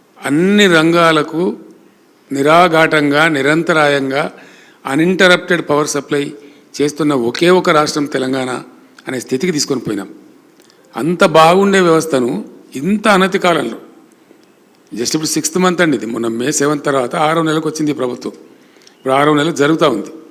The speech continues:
Within five six మంత్స్‌లో ఇంత ఘోరంగా అంటే,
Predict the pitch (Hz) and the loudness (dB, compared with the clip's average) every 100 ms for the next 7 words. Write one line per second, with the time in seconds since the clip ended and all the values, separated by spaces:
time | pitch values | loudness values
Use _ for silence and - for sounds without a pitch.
0 | - - _ _ _ _ 123 127 202 202 | -20 -20 _ _ _ _ -6 -2 -2 2
1 | 185 190 190 - 170 165 165 165 165 143 | 4 4 0 -2 0 0 0 0 0 0
2 | 160 160 117 117 143 185 180 175 139 117 | -2 -2 -2 2 4 4 4 2 0 -2
3 | 107 | -4